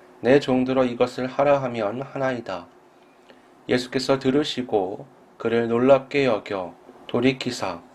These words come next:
따르는 무리에게 이르시되, "내가 너희에게 이르노니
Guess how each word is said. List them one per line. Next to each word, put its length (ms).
따르는 400
무리에게 480
이르시되, 760
"내가 280
너희에게 520
이르노니 680